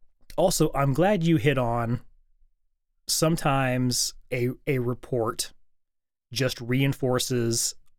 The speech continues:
already existing knowledge, because we see the exact same thing in osint. Um, the detectives that are getting our reports probably already know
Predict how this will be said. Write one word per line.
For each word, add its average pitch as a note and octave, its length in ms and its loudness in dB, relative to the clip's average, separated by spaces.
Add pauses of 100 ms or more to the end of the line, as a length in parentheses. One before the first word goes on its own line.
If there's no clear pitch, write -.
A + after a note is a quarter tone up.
(360)
already A#2 400 0
existing A#2 480 -4
knowledge, G2+ 600 -4 (400)
because C3 560 0 (180)
we D3 180 2
see F3 240 2
the C#3+ 140 2
exact C3+ 400 0
same B2+ 220 0
thing A#2 340 -2
in A2 160 -8
osint. A2+ 560 -10 (480)
Um, F#2+ 400 -18 (580)
the A#2+ 600 -2 (380)
detectives C#3+ 680 0
that B2+ 100 0
are B2 60 0
getting B2+ 280 0
our B2+ 180 2
reports - 720 -2 (1120)
probably G#3+ 400 0
already D#3 340 4
know A#2+ 480 0